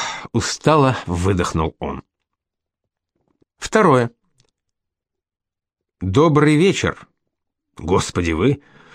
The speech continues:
Рад, что удостоили внимания. Да бросьте вы это чинопочитание, не на службе.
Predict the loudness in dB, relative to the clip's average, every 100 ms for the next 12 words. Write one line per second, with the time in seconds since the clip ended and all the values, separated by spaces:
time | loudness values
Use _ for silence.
0 | -10 -2 0 2 0 0 2 2 2 2
1 | 2 2 2 2 -2 -8 -14 _ _ _
2 | _ -4 2 4 4 2 0 -2 2 2
3 | 2 0 2 2 0 -4 -2 0 0 0
4 | 2 2 2 2 2 2 -2